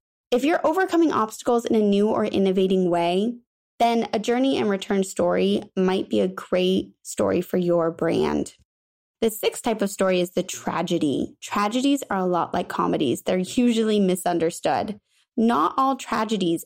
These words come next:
end in disaster. In fact, the most compelling aspect of a tragedy is the unique characteristic of being inevitable,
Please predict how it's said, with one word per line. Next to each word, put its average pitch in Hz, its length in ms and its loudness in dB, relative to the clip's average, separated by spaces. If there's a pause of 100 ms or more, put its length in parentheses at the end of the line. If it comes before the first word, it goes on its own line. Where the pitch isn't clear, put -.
end 190 280 0
in 185 180 0
disaster. - 800 -4 (500)
In 220 120 0
fact, 254 220 -2
the 262 60 2
most 247 320 0
compelling 262 340 2
aspect 220 380 -4
of 214 100 -2
a 220 60 0
tragedy 214 600 0
is 208 220 0 (100)
the 214 120 2
unique 240 400 2
characteristic 269 640 -2
of 240 220 -2
being 262 240 4
inevitable, 220 760 2